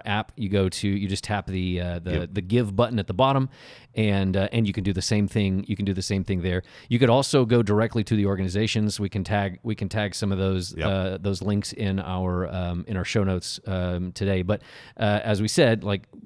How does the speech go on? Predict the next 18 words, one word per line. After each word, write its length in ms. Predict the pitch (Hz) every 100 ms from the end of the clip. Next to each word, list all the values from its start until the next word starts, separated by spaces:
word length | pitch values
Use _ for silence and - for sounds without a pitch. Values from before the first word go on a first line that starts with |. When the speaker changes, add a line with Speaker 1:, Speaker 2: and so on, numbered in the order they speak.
| -
Speaker 1:
we're 120 | 107
Speaker 2:
But 100 | 107
if 80 | 95
you 60 | 101
give 180 | 131 107
to 80 |
the 100 | 104
church, 500 | 85 - 139 85 - -
just 180 | 101
to 40 | 98
be 100 | 98
clear, 280 | - 113 90
Speaker 1:
Right. 300 | 76 95 82 -
Speaker 2:
we're 260 | 85 98 110
not 260 | 117 110
keeping 280 | - 117 110
that 140 | 107 98
money. 320 | 107 107